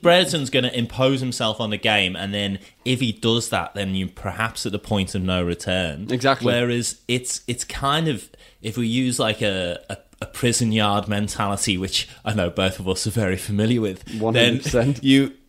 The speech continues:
Speaker 1: if you walk in as the new guy in the prison, you, you can look for the biggest guy, and if you
Speaker 2: Give
Speaker 1: can
Speaker 2: him a
Speaker 1: take
Speaker 2: hit.
Speaker 1: him out, then everyone else is scared.
Speaker 2: Well
Speaker 1: And here, you're, if you're the coach of Geelong, you're
Speaker 2: Yeah,
Speaker 1: looking
Speaker 2: Mark
Speaker 1: at
Speaker 2: White.
Speaker 1: Brereton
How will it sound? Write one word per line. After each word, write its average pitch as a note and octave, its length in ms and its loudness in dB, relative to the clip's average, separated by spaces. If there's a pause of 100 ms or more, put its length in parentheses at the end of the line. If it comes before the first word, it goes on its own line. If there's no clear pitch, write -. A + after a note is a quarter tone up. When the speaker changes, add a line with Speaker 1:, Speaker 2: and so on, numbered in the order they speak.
(420)
Speaker 1:
if B2 160 0
you B2+ 100 4
walk C3+ 420 4
in B2+ 160 2
as A2+ 200 0
the G#2 80 -2
new G2+ 260 2
guy G2 500 2
in G2 120 -6
the F2 80 -4
prison, G#2 500 0 (720)
you, G2+ 400 -4
you G#2+ 180 -2
can G#2+ 180 0
look B2 220 2
for - 120 -4
the G2 80 2
biggest A2+ 500 0
guy, F2 380 2 (200)
and G2+ 140 -6
if G2 100 -2
you F#2+ 100 -6
Speaker 2:
Give A2+ 140 2
Speaker 1:
can G2+ 80 -2
Speaker 2:
him - 40 4
a C#3 40 4
Speaker 1:
take C3+ 100 4
Speaker 2:
hit. C3 120 6
Speaker 1:
him B2 100 0
out, G2 400 -4 (480)
then A2 260 2
everyone G#2+ 320 2
else A#2+ 240 2
is B2 100 -2
scared. A2 440 4
Speaker 2:
Well D3+ 120 6 (220)
Speaker 1:
And B2 180 2
here, D3+ 360 4
you're, C3+ 400 2
if B2+ 120 0
you're E3+ 160 2
the B2+ 60 0
coach A#2 440 0
of F#2 120 -2
Geelong, G2 600 0 (300)
you're G#2+ 140 -2
Speaker 2:
Yeah, B2+ 60 6
Speaker 1:
looking A2+ 120 4
Speaker 2:
Mark A#2+ 200 2
Speaker 1:
at - 60 -14
Speaker 2:
White. A2 180 6
Speaker 1:
Brereton A2+ 260 0